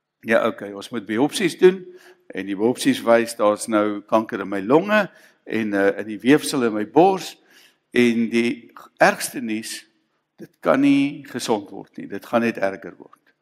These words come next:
Eh, die dokter verduidelik toe vir my, "Luister, sonder medikasie, sê navorsing en die geskiedenis, twee jaar om te leef,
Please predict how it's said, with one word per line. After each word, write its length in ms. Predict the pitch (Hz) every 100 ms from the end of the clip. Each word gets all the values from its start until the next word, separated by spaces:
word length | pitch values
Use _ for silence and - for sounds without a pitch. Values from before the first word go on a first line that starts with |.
| _ _ _ _ _
Eh, 380 | - 101 101 98
die 100 | 107
dokter 320 | 107 113 131
verduidelik 460 | 131 107 110 131 -
toe 80 | 131
vir 180 | -
my, 60 | 117
"Luister, 600 | 113 120 120 139 123 127
sonder 300 | - 131 135
medikasie, 720 | 131 123 131 131 127 - 139
sê 320 | 127 135 113
navorsing 840 | 110 104 117 - 131 - 131 123 117
en 60 |
die 100 | 104
geskiedenis, 680 | 104 110 - 131 127 123 120
twee 260 | - 143 151
jaar 240 | 147 147
om 120 | 143
te 100 | -
leef, 380 | 147 160 196 -